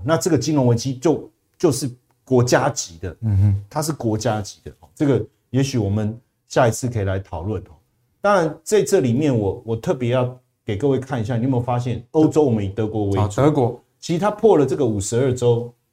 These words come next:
Speaker 1: 就是年线以后，你看它的反弹其实是没力的。
Speaker 2: 一波也比一波还要低。
Speaker 1: 对，那最，
Speaker 2: 哦。
Speaker 1: 当然最主要的原因其实就是我们一直在谈美国会不会进入衰退，但是我要讲欧洲已经衰退了，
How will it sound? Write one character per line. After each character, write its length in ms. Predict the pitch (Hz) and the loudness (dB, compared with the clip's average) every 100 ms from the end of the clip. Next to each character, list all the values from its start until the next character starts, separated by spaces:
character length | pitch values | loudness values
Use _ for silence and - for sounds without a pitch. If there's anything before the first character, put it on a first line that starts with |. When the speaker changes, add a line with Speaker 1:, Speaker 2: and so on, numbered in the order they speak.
| _ - | _ -4
Speaker 1:
就 100 | 127 | 0
是 260 | 135 123 | 2 2
年 320 | 113 104 98 | 0 0 -2
线 320 | 110 139 101 85 | -4 -4 -6 -6
以 60 | |
后， 240 | 82 107 - _ _ _ _ _ _ _ _ _ _ - | -4 -6 -6 _ _ _ _ _ _ _ _ _ _ -8
你 120 | 107 | -4
看 140 | 156 | -2
它 100 | 165 | 0
的 80 | 147 | -2
反 280 | - 110 92 | -2 -2 -2
弹 180 | 98 98 | -4 -4
其 140 | 104 | -4
实 80 | 101 | -4
是 100 | 117 | -2
没 240 | 104 90 | -4 -4
力 160 | 98 90 | -6 -6
的。 140 | - - _ _ _ _ _ _ - | -10 -20 _ _ _ _ _ _ -4
Speaker 2:
一 80 | |
波 260 | 147 180 165 | 4 6 6
也 80 | 151 | 4
比 160 | 127 | 2
一 60 | 113 | 0
波 220 | 120 123 | 2 2
还 60 | 110 | 2
要 60 | |
低。 60 | 110 | 2
Speaker 1:
对， 240 | 131 104 104 | 2 2 0
那 120 | 196 | 0
最， 260 | 214 220 | 4 2
Speaker 2:
哦。 80 | 120 | 2
Speaker 1:
当 140 | 196 202 | 2 2
然 100 | 175 | 2
最 160 | 214 | 0
主 140 | 139 131 | 2 2
要 120 | 135 | 2
的 60 | 110 | 2
原 160 | 101 | 0
因 240 | 107 110 110 | -2 -4 -6
其 180 | - 127 | -6 -4
实 160 | 113 117 | -2 0
就 160 | 139 | 0
是 300 | 120 117 - - _ _ _ - | 0 -2 -4 -14 _ _ _ 0
我 120 | 135 | 2
们 160 | 180 | 2
一 60 | 220 | 2
直 60 | 160 | 4
在 100 | 196 | 4
谈 200 | 127 127 | 4 2
美 160 | 117 | 2
国 160 | 95 104 | 0 -2
会 60 | |
不 80 | 110 | 0
会 80 | 123 | 0
进 160 | 123 113 | 0 -2
入 140 | 101 | -2
衰 240 | 95 95 | -4 -6
退， 240 | 87 92 - | -6 -10 -4
但 100 | 170 | 0
是 80 | 160 | 2
我 160 | 120 | 4
要 80 | 123 | 4
讲 160 | - 98 | 2 -4
欧 140 | 127 | -2
洲 220 | 127 123 95 | 0 0 -2
已 40 | |
经 140 | 98 | -4
衰 220 | 95 95 90 | -6 -6 -10
退 240 | 95 | -12
了， 80 | 67 | -12